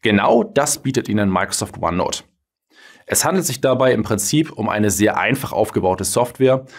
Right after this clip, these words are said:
die Sie auch ohne Vorkenntnisse schnell erlernen und verstehen können. Sinnvolle Einsatzmöglichkeiten von OneNote sind beispielsweise eine Aufgabenliste, ein geschäftliches Besprechungsprotokoll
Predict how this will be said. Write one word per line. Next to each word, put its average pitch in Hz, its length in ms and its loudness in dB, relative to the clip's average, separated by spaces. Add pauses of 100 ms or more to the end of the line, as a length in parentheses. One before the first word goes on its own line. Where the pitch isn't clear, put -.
(240)
die 117 60 2
Sie 110 160 4
auch - 160 -4
ohne 143 280 6
Vorkenntnisse 113 720 -2
schnell 110 320 0
erlernen 92 460 2
und 92 140 -6
verstehen 87 420 -4
können. - 400 -10 (720)
Sinnvolle 135 440 4
Einsatzmöglichkeiten 110 840 0
von 92 260 -4
OneNote 95 460 0
sind 110 180 0
beispielsweise 95 680 0
eine 85 160 -2
Aufgabenliste, 147 840 2 (400)
ein 107 180 0
geschäftliches 131 480 -4
Besprechungsprotokoll 131 1160 2